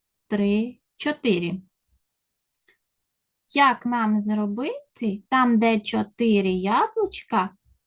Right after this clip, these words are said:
щоб нас вийшло сім? Що ми можемо зробити?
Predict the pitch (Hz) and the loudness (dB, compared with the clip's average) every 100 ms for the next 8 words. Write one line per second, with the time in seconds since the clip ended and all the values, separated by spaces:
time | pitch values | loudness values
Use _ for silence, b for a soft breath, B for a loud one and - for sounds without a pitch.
0 | _ _ _ _ - 226 - 262 453 480 | _ _ _ _ -6 -6 -2 0 0 -2
1 | - 233 311 - 285 269 - - - 240 | -4 -2 -2 -2 -4 -2 0 0 2 2
2 | 196 - 330 359 277 262 254 233 240 220 | 2 2 2 6 6 6 4 4 0 2
3 | 202 196 202 | 0 0 -2